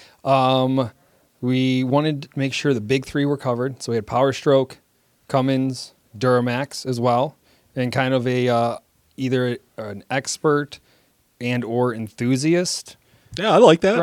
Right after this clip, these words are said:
Speaker 1: Right?
Speaker 2: like that. Yeah,
Speaker 1: Okay.
Speaker 2: sure.
Speaker 1: Right. So
Speaker 2: Yeah.
Speaker 1: we all can't be experts. So expert enthusiasts for each. Um, the, I mean, w-, w-, we assume that, so fifteen thousand dollar pot, you present this to a,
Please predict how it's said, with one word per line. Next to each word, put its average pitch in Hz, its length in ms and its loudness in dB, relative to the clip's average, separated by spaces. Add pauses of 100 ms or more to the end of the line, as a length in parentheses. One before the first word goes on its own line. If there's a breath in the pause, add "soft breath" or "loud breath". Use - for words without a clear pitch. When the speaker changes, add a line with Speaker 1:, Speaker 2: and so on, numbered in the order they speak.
Speaker 1:
Right? 190 100 4
Speaker 2:
like 240 180 4
that. - 200 6
Yeah, 277 140 6
Speaker 1:
Okay. 196 140 4
Speaker 2:
sure. 123 260 4
Speaker 1:
Right. 185 180 2
So 226 60 4
Speaker 2:
Yeah. - 80 2
Speaker 1:
we 175 60 4
all 170 100 4
can't 175 260 -2
be 165 80 2
experts. 165 360 0
So 156 140 4 (280 loud breath)
expert 175 300 4
enthusiasts 160 400 2
for 143 100 -2
each. 175 340 -2 (400 soft breath)
Um, 135 720 2 (180)
the, 139 520 2 (120)
I 120 80 -4
mean, 117 140 -4
w-, 113 200 -10
w-, 117 240 -20
we 113 440 -6 (180)
assume 127 460 -2 (100)
that, 110 280 -4
so 113 220 -4
fifteen 135 280 -4
thousand 123 220 0
dollar 113 180 -2
pot, 151 340 2 (320 soft breath)
you 135 140 0
present 135 380 0
this - 260 0
to 131 360 0
a, 120 500 0